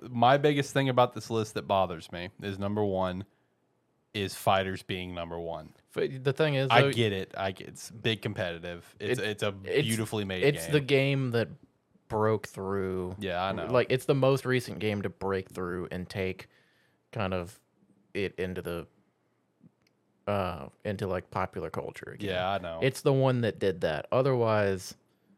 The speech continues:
Speaker 2: I mean, honestly, like, Xenoverse two is, like, the best game on this list.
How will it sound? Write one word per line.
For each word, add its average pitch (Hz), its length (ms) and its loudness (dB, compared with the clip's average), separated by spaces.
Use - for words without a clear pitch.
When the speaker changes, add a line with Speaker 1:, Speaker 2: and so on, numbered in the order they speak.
Speaker 2:
I 101 80 0
mean, 95 420 -2
honestly, 90 440 -4
like, - 200 -12
Xenoverse - 400 -10
two - 120 -14
is, - 160 -10
like, - 120 -14
the - 60 -20
best - 240 -8
game - 180 -12
on 50 100 -10
this 50 140 -14
list. - 340 -10